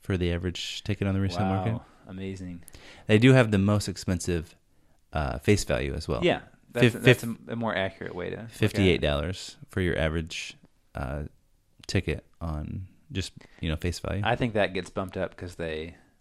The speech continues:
Speaker 2: have this new, like, home plate area.
Speaker 1: Right.
Speaker 2: And so those are gonna be a lot more. But what I pay for a ticket probably won't go up all that much.
Speaker 1: Mm-hmm.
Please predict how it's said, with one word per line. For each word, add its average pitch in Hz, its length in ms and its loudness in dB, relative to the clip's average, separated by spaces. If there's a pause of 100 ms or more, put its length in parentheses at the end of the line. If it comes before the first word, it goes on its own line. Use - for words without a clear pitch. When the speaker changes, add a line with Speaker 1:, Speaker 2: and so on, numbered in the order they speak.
(140)
Speaker 2:
have 98 260 -2
this 92 180 -10
new, 92 120 -10
like, 85 200 -8
home 98 160 -6
plate 90 320 -4 (480)
area. 85 440 -6
Speaker 1:
Right. 78 300 2 (180)
Speaker 2:
And 101 100 -16
so 90 100 -10
those 95 200 -2
are 104 40 -6
gonna 92 100 -6
be 82 80 -8
a 82 60 -4
lot 82 180 -2
more. 90 300 -12 (100)
But - 160 -18 (540)
what 110 120 -2
I 101 140 8
pay 85 260 -2
for 85 140 -12
a 85 60 -10
ticket - 360 -12
probably 90 240 -6
won't - 140 -12
go 87 120 -6
up 82 320 -8
all 87 160 -6
that - 200 -12
much. - 280 -18 (280)
Speaker 1:
Mm-hmm. 90 280 -2